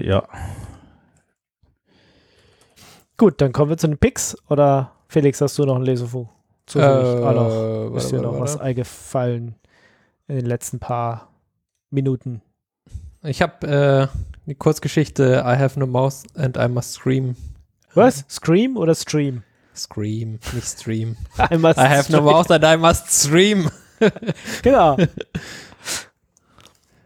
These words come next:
Speaker 3: Äh, hab ich, äh, quasi angefangen zu lesen. Bin, es war nur in der, in der Bahn, hab ich das quasi auf dem Handy mal aufgemacht.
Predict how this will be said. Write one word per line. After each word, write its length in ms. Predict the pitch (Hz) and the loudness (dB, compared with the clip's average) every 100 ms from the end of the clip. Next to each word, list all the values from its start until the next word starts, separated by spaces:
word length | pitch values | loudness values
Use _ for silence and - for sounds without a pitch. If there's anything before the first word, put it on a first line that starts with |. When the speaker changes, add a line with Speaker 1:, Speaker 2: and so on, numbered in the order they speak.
| _ | _
Speaker 3:
Äh, 420 | - 123 117 110 110 | -4 0 0 2 2
hab 180 | 120 | 4
ich, 200 | 120 - | 2 0
äh, 220 | 139 120 117 | -2 -2 -2
quasi 260 | 120 120 | -2 -2
angefangen 320 | 127 113 113 | -4 -4 -6
zu 80 | - | -6
lesen. 260 | 113 113 110 | -6 -6 -8
Bin, 180 | 120 110 _ _ - - 160 | -10 -14 _ _ -20 -20 -20
es 160 | - - | -8 0
war 120 | 107 | 2
nur 180 | 110 110 | 2 2
in 80 | 110 | 2
der, 180 | 107 | 0
in 120 | - 120 | 2 0
der 80 | |
Bahn, 340 | 110 110 110 113 | 2 2 2 2
hab 80 | 107 | 0
ich 80 | |
das 160 | - 113 | -4 -6
quasi 220 | - 120 | -4 -4
auf 100 | 110 | -4
dem 80 | 117 | -4
Handy 160 | 113 113 | -6 -6
mal 120 | 107 | -8
aufgemacht. 560 | 120 - 120 117 - | -8 -8 -6 -8 -10